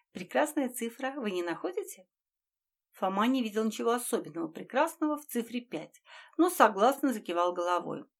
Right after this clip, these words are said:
«Так что вы хотите? Предложить мне руку и сердце?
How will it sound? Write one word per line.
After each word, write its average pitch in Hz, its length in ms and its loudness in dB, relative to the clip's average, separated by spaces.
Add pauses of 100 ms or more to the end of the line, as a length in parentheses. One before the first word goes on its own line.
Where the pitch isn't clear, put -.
(580)
«Так 262 140 -2
что - 160 -2
вы 320 100 2
хотите? 294 520 -6 (120)
Предложить 202 460 2
мне 185 140 0
руку 165 240 -2
и 208 40 -6
сердце? 247 460 -6